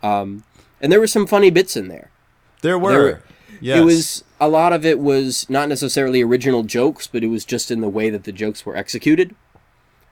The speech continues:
Speaker 1: I think, like, with, I think my favorite part of the video is when Kermit screams because,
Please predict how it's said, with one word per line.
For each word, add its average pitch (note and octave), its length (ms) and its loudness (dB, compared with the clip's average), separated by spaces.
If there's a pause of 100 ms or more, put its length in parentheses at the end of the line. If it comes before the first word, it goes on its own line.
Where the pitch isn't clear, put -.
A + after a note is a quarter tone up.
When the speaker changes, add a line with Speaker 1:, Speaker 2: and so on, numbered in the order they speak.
(500)
Speaker 1:
I C3+ 100 0
think, E3+ 320 -4
like, C3+ 320 0
with, C#3+ 320 2 (100)
I C3 120 -2
think E3 140 2
my D3+ 140 4
favorite F3 280 -2
part C#3 140 -2
of B2+ 60 -4
the A2 60 -8
video G#2 520 -2 (140)
is G#2 400 -4
when G#2 220 -6
Kermit A#2+ 400 -4
screams B2 760 -4 (160)
because, A2 580 -6